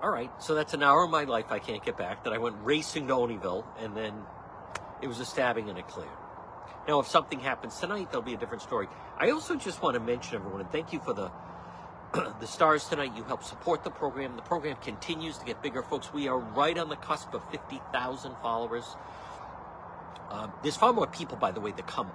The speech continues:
on to the page. There's just, we're so close. We're at forty-nine thousand, so close to fifty thousand following the page. But, um,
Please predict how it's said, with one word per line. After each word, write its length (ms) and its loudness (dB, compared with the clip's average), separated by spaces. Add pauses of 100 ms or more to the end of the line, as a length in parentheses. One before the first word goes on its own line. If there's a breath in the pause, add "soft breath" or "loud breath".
on 280 2
to 80 -12
the 240 -12
page. 480 -10 (200)
There's 160 -4
just, 180 -4 (400 loud breath)
we're 120 0
so 460 2
close. 320 2
We're 100 0
at 140 -10
forty-nine 440 0
thousand, 420 -2
so 340 0
close 360 -2
to 160 -8 (400 loud breath)
fifty 260 0
thousand 460 -2 (260)
following 440 4 (260)
the 80 -8
page. 500 -12 (680 loud breath)
But, 280 6 (480)
um, 380 -6